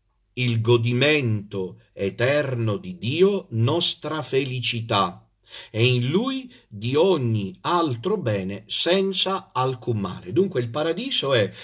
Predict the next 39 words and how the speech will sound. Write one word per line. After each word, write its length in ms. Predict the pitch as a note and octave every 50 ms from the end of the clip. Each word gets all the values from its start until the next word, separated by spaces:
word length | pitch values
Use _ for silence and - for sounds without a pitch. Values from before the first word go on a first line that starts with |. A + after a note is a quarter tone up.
| - -
il 240 | - B2 B2+ B2+ A#2+
godimento 1040 | A2+ C3+ C#3+ C3 C3 C#3+ D3 F3 G3+ A#3 A#3+ A#3+ A#3+ - - - G#3+ G#3 G3 - -
eterno 840 | - B2 A#2 A2+ A2+ D3 E3 F3 F3 F3+ E3+ E3 D#3+ D#3 D3+ - -
di 160 | G#2+ A2 A#2
Dio. 200 | A2+ A2 G#2+ G2+
Qui 200 | - - A3 A3
c'è 280 | F#3 - - D#3 E3+ D#3+
una 320 | C#3 C#3+ D3 C#3+ C3 B2+
sintesi 600 | B2 - D#3 E3 E3+ F3 D#3 - C3 A#2+ A#2+ A#2+
straordinaria. 880 | A2+ - - B2 B2 A#2 A#2 A#2 B2+ C#3+ D#3 E3+ D#3+ D3+ B2+ A#2 A2 A2+ - - - - - _
Guardate, 420 | - A2 A#2+ C#3+ D3 C#3 A#2+ A#2
veramente 440 | G2+ A#2 A#2+ B2+ C#3 D#3 D3 C#3+ A#2+
devo 200 | A#2+ A#2 A2 A2
dirvi 340 | G#2+ A#2+ B2+ B2+ A#2+ A#2+ A2
la 100 | G#2+ G#2
verità, 480 | G#2 G#2+ G#2 G#2 G#2 - A#2+ B2 A2+
più 220 | A#2 - C#3+ D3 C#3+
approfondisco 680 | B2 A2+ A2+ A#2 A2+ G#2 A2 G#2 G#2+ A#2+ C3 B2 - A#2+
il 60 | G#2+
catechismo 480 | A2 A2 G#2+ A2 G2+ G#2+ B2+ C3 B2+ A#2
di 80 | G#2+
San 180 | G#2 - G#2 G2
Pio 140 | - G2+ G2
decimo 500 | A2 B2+ C#3+ - - C3 A2 G#2 G2+ G2 - - - - -
e 140 | - - F#2
più 200 | F#2 - D3+ D#3+
sto 220 | D3+ - - B2
decidendo 520 | A2+ A2+ G#2+ G2+ A2 A2 B2 C3+ D3 C#3 A#2+
di 160 | G#2+ G#2+ G#2+
tenere 300 | G#2+ G#2 G#2 A#2 C#3 C#3
un'immagine 680 | B2+ A2+ G#2 G2+ G#2 A2 A#2+ C3 C3 A#2+ A#2+ A2+ G#2
di 120 | F#2+ G2 G2
questo 280 | A2 A2 A2 - G#2
grande 440 | F#2+ G2 A#2 B2 C#3 C#3+ C3 A#2 G#2+
pontefice 640 | A2+ G#2+ G2+ F#2+ F#2 A2+ A#2 B2 A#2+ A#2 A2 - G#2
a 60 | F#2
casa 280 | - - G2 - G2 F#2+
mia, 260 | F#2+ F#2 F2+ F2 F2
perché 440 | - - A2 G#2+ - - A#2 G#2+ A2